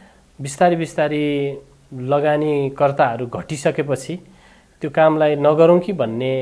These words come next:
साथीहरू पनि कति धेरै हुनुहुन्छ। त्यसै कारणले पनि हुनसक्छ। धेरैवटा यहाँ मानिसलाई, परमेश्वरको जनलाई, मण्डलीलाई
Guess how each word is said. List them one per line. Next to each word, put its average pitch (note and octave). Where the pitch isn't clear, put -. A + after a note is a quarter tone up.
साथीहरू D3+
पनि D#3+
कति E3+
धेरै B2+
हुनुहुन्छ। C#3
त्यसै G3
कारणले G3
पनि F#3+
हुनसक्छ। A#2+
धेरैवटा D#3+
यहाँ A#2+
मानिसलाई, C3+
परमेश्वरको C#3
जनलाई, B2+
मण्डलीलाई B2+